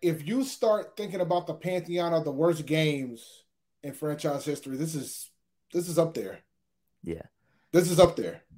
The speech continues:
Speaker 1: And I'm not trying to, try to say it to, to be all doom and gloom. Nah, this is, this is absolutely up there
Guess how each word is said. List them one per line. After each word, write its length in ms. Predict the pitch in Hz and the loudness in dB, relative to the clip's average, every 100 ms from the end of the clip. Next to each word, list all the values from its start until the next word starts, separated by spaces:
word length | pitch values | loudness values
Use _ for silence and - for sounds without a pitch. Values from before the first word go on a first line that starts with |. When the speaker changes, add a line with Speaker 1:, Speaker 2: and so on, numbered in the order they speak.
| - _ - - _ _ | -20 _ -20 -20 _ _
Speaker 1:
And 160 | 214 226 | 12 12
I'm 160 | 233 262 | 12 12
not 180 | 285 | 12
trying 200 | 285 269 | 12 10
to, 200 | 214 180 - _ _ _ _ | 10 4 0 _ _ _ _
try 220 | - 220 | 8 8
to 80 | 180 | 8
say 300 | 165 214 214 | 4 6 6
it 180 | 190 - | 6 0
to, 360 | 180 151 135 - _ _ _ _ _ _ _ _ _ _ | 2 4 2 -4 _ _ _ _ _ _ _ _ _ _
to 120 | 175 | 0
be 220 | 165 185 196 | 4 6 8
all 240 | 190 180 | 10 10
doom 260 | 160 190 180 | 10 6 6
and 140 | 160 | 4
gloom. 560 | 160 196 214 220 202 - | 4 6 6 4 -2 -6
Nah, 320 | 156 180 160 | 4 6 6
this 280 | 131 190 220 | 6 4 4
is, 240 | 196 156 | -4 -8
this 300 | - 165 220 | 2 4 6
is 260 | 196 156 - _ | 4 -2 -4 _
absolutely 840 | 202 202 - - 202 175 190 170 170 | 2 2 0 -4 0 2 2 6 6
up 160 | 160 | 6
there 320 | - 127 98 | 0 -6 -8